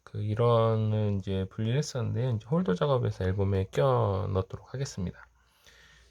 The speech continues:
예, 보시면은 그 이제 구십 년도하고, 예, 지금 이게 이제, 예, 칠십오 년도요. 요거는 이제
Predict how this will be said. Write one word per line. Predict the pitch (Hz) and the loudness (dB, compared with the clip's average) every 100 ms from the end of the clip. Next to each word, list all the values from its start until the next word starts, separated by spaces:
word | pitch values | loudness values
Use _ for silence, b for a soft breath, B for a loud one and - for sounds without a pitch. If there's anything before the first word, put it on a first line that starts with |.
| b 127 | b -8
예, | |
보시면은 | 113 131 127 156 147 143 151 165 170 170 170 - | -6 -6 -2 2 2 4 4 4 4 4 0 -8
그 | - 110 104 104 - - - _ _ _ _ _ _ _ _ | -8 -6 -4 -4 -8 -12 -20 _ _ _ _ _ _ _ _
이제 | 123 113 101 - _ _ _ _ _ _ | -8 -6 -6 -10 _ _ _ _ _ _
구십 | 135 - 165 | -4 0 0
년도하고, | 151 135 123 104 107 107 123 151 170 190 - _ _ _ 143 107 | 2 0 -2 0 0 -2 -2 0 0 0 -6 _ _ _ -12 -6
예, | 101 98 98 101 95 _ _ | -4 -2 -4 -6 -8 _ _
지금 | - 110 113 113 110 110 101 107 | -10 -6 -2 0 0 0 -2 -4
이게 | 107 110 104 | -6 -4 -2
이제, | 104 101 - _ _ _ _ _ _ _ | -2 -4 -8 _ _ _ _ _ _ _
예, | 104 104 | -10 -6
칠십오 | - 175 175 110 | -4 -2 0 0
년도요. | 101 95 95 117 175 b b b - | 0 0 0 -2 -4 b b b -6
요거는 | 127 151 156 147 117 | -2 2 2 2 0
이제 | 104 98 95 98 | -2 -2 -2 -4